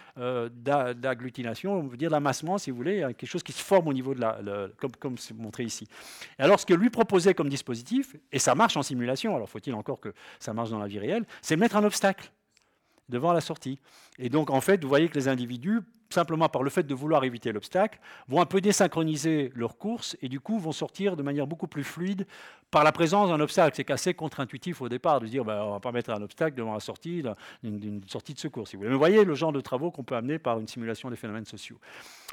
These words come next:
Alors, un autre travail qui, moi, m'a beaucoup marqué, c'est la ghettoisation dans les quartiers. Et en fait, Thomas Schelling, qui est un économiste, prix Nobel d'économie, euh,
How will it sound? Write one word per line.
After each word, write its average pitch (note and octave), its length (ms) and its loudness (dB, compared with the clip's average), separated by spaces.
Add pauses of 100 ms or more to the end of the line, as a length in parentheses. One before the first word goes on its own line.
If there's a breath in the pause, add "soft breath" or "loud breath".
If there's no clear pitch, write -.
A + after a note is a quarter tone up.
Alors, B2+ 180 4
un E3 140 6
autre G#3+ 240 4
travail D3 380 4
qui, - 100 -8
moi, C3+ 160 0
m'a A#2 80 -2
beaucoup B2+ 240 -10
marqué, E3+ 380 0 (1000 soft breath)
c'est D#3 180 2
la D3+ 100 8
ghettoisation D3+ 640 2
dans C3 120 0
les A2 80 -2
quartiers. - 320 -10 (500 loud breath)
Et B2 160 -4
en A2 80 -4
fait, E3 140 -2
Thomas B2 260 0
Schelling, G3+ 400 -2
qui - 80 -4
est B2+ 140 -4
un G#2+ 180 -4
économiste, A#2+ 540 -6
prix B2 160 -6
Nobel A2+ 240 -4
d'économie, B2 560 -6 (280 loud breath)
euh, G#2+ 560 0